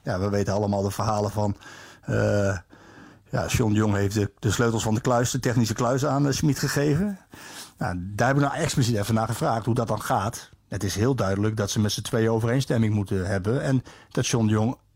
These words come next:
heel graag profiteert van de aanwezigheid van Schmid. Want anders had een Gutsen niet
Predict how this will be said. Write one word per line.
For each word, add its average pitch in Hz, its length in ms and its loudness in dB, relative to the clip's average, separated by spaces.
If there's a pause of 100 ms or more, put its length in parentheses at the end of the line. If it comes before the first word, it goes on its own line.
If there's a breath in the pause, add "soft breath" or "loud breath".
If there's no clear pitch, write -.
(100)
heel 120 300 2
graag 127 480 0
profiteert 165 720 0
van - 240 0
de 143 60 4
aanwezigheid 131 760 0
van 117 280 -2
Schmid. 110 300 0
Want 120 120 0
anders 117 200 2
had 117 140 0
een 180 120 2
Gutsen 180 240 0
niet 170 200 2